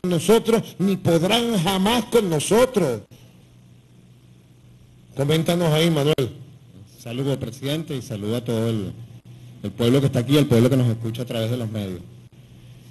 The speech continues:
Speaker 2: Sí, presidente, el, coordinado con el ministro del Poder Popular para la Educación Universitaria y con el ministro para el Poder Popular para la Agricultura y Tierras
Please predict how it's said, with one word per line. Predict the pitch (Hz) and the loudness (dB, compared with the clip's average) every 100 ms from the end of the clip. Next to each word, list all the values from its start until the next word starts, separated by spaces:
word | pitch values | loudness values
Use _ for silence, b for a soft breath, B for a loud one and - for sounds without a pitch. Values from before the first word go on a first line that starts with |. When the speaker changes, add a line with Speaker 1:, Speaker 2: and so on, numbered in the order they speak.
| - | -20
Speaker 2:
Sí, | - 160 | -8 -6
presidente, | 139 127 131 135 139 147 135 | -6 -8 -4 -2 -2 -6 -6
el, | 143 127 127 123 120 117 110 101 95 - - - - - - - - - - | -4 -2 0 -2 -2 -4 -4 -8 -10 -16 -20 -20 -20 -20 -20 -20 -20 -20 -8
coordinado | 135 123 135 131 151 170 | -6 0 2 4 4 2
con | 151 127 | 2 2
el | 123 113 110 107 98 104 | 2 2 0 -2 -6 -6
ministro | 113 127 127 151 | -2 0 2 2
del | 131 | 2
Poder | 131 123 | 0 2
Popular | 151 131 127 127 | 0 0 0 0
para | 147 139 | -2 0
la | |
Educación | 123 113 113 123 | 0 0 -2 -2
Universitaria | 135 143 123 117 113 139 151 147 | 0 0 0 -2 -4 -2 0 -2
y | |
con | 127 120 | -2 -2
el | 113 | -2
ministro | 113 117 147 | 0 0 2
para | 135 120 | 4 4
el | |
Poder | 120 113 113 | 4 4 4
Popular | 123 123 120 127 127 | -2 -6 -6 -8 -8
para | 139 | -8
la | 127 117 | -6 -6
Agricultura | 117 113 104 123 135 | -6 -6 -4 -2 -2
y | |
Tierras | 139 147 139 131 127 - | -2 0 0 -4 -12 -18